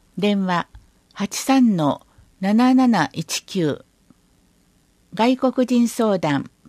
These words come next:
ポルトガル語。二日水曜日、十六日水曜日。午前十時から午後五時。昼休みあり。受付、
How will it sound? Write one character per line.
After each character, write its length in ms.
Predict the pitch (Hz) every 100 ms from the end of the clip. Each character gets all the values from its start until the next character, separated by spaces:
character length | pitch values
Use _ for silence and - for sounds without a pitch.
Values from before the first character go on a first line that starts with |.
| -
ポ 120 | 196
ル 120 | 226
ト 180 | - 240
ガ 160 | 220 202
ル 160 | 190
語。 240 | 170 160 - _ _ _ _ _ _ _ _
二 320 | - - - -
日 160 | 254
水 300 | - 254 247
曜 240 | 240 202 160
日、 260 | 143 - _ _ _ _ -
十 240 | 233 262
六 260 | 254 247 233
日 420 | 220 208 202 - -
水 340 | - 214 208
曜 220 | 202 165
日。 240 | 143 135 - _ _ _ _ _ _ _
午 160 | 240 247
前 260 | 240 196
十 260 | 190 269 254
時 180 | 202 180
か 160 | 156
ら 200 | 143 139 _ _ -
午 180 | 220
後 220 | 208 156 -
五 180 | - 190
時。 240 | 156 147 - _ _ _ _ _ _ _
昼 260 | 208 220
休 340 | 254 254 - 185
み 200 | 139 -
あ 120 | 165
り。 200 | 139 127 - _ _ _ _ _ _ _ _ _ _
受 240 | 170 226 226
付、 420 | - - 185